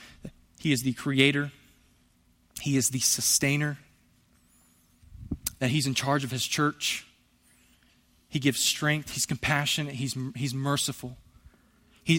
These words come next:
he's, he's available. And one of the things that, a question that we can, we can walk away asking ourselves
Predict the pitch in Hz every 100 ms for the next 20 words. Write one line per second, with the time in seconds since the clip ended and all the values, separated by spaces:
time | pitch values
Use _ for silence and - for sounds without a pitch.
0 | - - 151 - - 151 135 127 131 135
1 | 120 107 - _ _ _ _ _ _ _
2 | _ _ - - - - - _ _ _
3 | _ _ _ _ _ - 139 156 160 139
4 | 160 151 139 135 - - - 170 151 156
5 | 151 147 143 - 147 143 143 139 139 139
6 | 139 139 135 120 - - 139 156 151 139
7 | - 135 123 123 - -